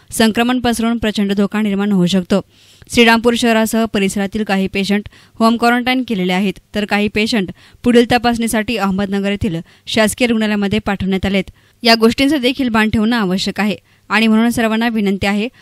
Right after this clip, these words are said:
अत्यावश्यक काम असेल तरच घराबाहेर एकट्यानं पडावं, समूहासमूहानं फिरू नये, घोळका करू नये, तोंडाला मास्क बांधणं आवश्यक आहे. विनाकारण आपल्यासह इतरांचा जीव धोक्यात घालू नये.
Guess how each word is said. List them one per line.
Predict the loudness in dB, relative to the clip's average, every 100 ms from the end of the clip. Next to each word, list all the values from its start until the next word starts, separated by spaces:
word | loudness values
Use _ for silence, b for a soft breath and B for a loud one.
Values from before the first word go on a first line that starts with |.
| b b
अत्यावश्यक | 0 2 2 2 0 0
काम | 0 0
असेल | -2 -4 -2
तरच | -2 -2
घराबाहेर | -2 -2 0 -2 -2
एकट्यानं | -2 -2 -2
पडावं, | -2 -2 -2 -2 -6 B B
समूहासमूहानं | -2 2 2 2 0 0 0 0 0
फिरू | 0 0
नये, | -2 -4 0
घोळका | 2 2 0
करू | -2 0
नये, | 0 -4 -8 b b
तोंडाला | 2 4 4 2
मास्क | 0 -4 -4
बांधणं | -2 -2 -2
आवश्यक | -2 -2 -4 -4 -2
आहे. | -4 -6 b b b
विनाकारण | 2 2 2 0 0
आपल्यासह | 0 -2 0 0
इतरांचा | 0 0 -2 0
जीव | 0 2
धोक्यात | 2 0 -2
घालू | -2 0 0
नये. | -2